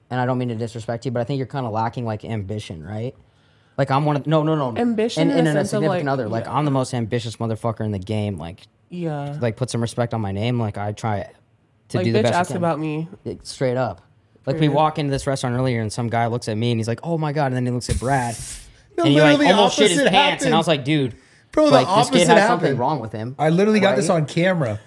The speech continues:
Speaker 1: Yeah.
Speaker 3: I walk in, I walk in, we go to, we go eat. I
Speaker 2: Uh-huh.
Speaker 3: walk, he's in there already about to order. He's, like, taking the guy's order. And, he, and the guy, as, as soon as I walk in, he's like, "Holy shit."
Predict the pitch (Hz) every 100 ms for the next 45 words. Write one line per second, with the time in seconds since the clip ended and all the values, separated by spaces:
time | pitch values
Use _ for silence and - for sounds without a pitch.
0 | _ _ _ 160 185 180 226 220 151 175
1 | 208 147 175 180 165 165 139 160 165 143
2 | 156 139 131 196 - _ - 202 175 143
3 | 151 - 113 185 156 160 147 127 120 131
4 | 131 120 117 113 131 165 185 _ _ _
5 | _ 135 139 139 120 147 147 143 127 123
6 | 117 123 120 110 - 110 110 113 127 127
7 | 135 139 165 147 131 123 123 135 120 120
8 | 113 98 - 147 170 156 131 110 - 175
9 | 139 -